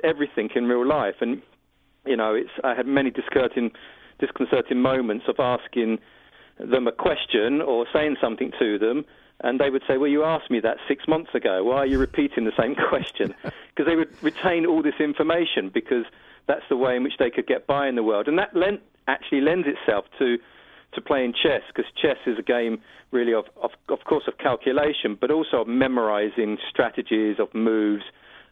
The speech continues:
And, and that's why these boys, when they take to chess, can progress very, very rapidly. Um, and something that Charu said really brought this to mind. Um, he said, "Look,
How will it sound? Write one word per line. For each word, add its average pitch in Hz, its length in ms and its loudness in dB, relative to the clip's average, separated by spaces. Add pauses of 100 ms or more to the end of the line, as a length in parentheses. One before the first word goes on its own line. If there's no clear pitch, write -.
And, 107 420 -2
and 117 260 0
that's 127 160 -2 (120)
why 113 420 0
these 107 200 -2 (120)
boys, 117 320 0
when 117 80 0
they 104 80 2
take 139 320 -2
to - 80 -2
chess, 113 360 -2 (600)
can 113 280 -4 (300)
progress 123 460 0 (220)
very, 135 240 2
very 113 260 2
rapidly. 107 580 -2 (480)
Um, 104 520 -2 (720)
and 143 200 0 (100)
something 196 240 2
that 165 120 0 (120)
Charu 175 320 2 (140)
said 110 200 0
really 143 220 0
brought 135 240 0
this 123 100 -2 (100)
to 123 60 -2
mind. 107 440 0 (260)
Um, 113 440 0 (1040)
he 196 120 2 (100)
said, 147 180 0
"Look, 143 180 2